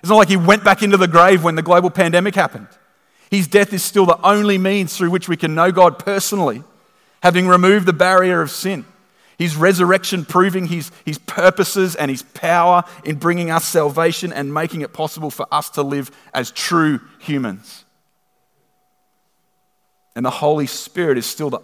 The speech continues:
only source of true wisdom, of true life and love, working through the church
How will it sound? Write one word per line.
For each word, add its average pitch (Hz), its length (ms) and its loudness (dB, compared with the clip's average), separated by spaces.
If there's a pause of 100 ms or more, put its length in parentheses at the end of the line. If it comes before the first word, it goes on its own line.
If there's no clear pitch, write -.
only 147 380 -6
source 123 600 -8
of 113 160 -10
true 135 320 -8
wisdom, 110 420 -8
of 104 200 -12
true 139 320 -6 (240)
life 127 480 -4
and 107 200 -10
love, 107 560 -4 (320)
working 139 600 -2
through 147 480 -6
the 139 100 -10
church - 760 -8